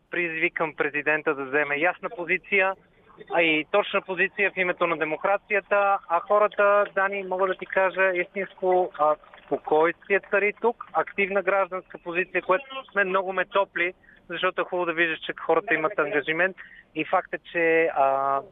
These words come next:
присъствието на хората е всестранно и определено има по-млади, определено има и по-, значително по-зрели хора, които са точно в този унисон, който ти казвам, в подкрепа за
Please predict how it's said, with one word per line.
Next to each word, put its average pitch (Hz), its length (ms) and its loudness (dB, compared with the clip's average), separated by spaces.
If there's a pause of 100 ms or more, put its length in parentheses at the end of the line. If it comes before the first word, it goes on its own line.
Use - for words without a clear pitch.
(100)
присъствието 151 680 -2
на 143 80 0
хората 151 420 0
е 147 260 2 (240)
всестранно 165 680 -4 (420)
и 151 380 4
определено 147 540 0
има 156 260 -4
по-млади, 160 480 0
определено 147 540 -2
има 147 200 -4
и 147 140 -4
по-, 160 160 2 (160)
значително 143 540 0
по-зрели 131 460 0
хора, 160 380 2 (360)
които 151 220 -4 (100)
са 156 120 2
точно 156 440 -2
в 139 260 -2
този 139 280 0
унисон, 131 420 0
който 123 280 0
ти - 80 -14
казвам, 147 600 -2
в 139 300 -2
подкрепа 143 520 -2 (240)
за 147 220 2